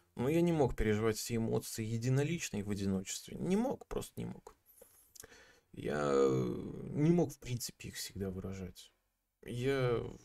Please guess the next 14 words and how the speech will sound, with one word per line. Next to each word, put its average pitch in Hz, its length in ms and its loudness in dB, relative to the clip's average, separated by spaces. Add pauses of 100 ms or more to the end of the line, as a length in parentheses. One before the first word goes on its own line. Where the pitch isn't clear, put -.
вообще 120 360 -2
не 104 100 0
знаю, 95 240 -4
как-то - 320 -6 (300)
по-идиотски 123 580 2
для 104 140 -2
меня 107 220 4
выглядит, 123 520 -4 (320)
э, - 260 -10
решать 123 360 -2
проблемы 104 400 0
на 95 120 0
эмоциях. 95 520 -6 (1900)
А, 69 420 -10